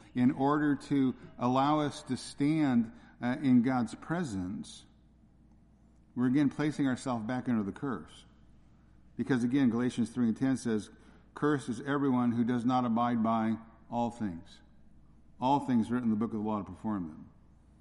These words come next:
So again, the law of God demands absolute perfection.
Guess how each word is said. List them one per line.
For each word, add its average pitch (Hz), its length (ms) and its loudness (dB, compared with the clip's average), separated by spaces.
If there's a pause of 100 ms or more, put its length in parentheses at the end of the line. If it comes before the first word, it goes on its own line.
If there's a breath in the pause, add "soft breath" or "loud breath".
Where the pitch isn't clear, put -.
(220)
So 120 60 0
again, 127 220 4
the 117 60 4
law 131 280 4
of 117 140 0
God 120 200 2
demands 117 340 4
absolute 127 400 0
perfection. 110 640 -8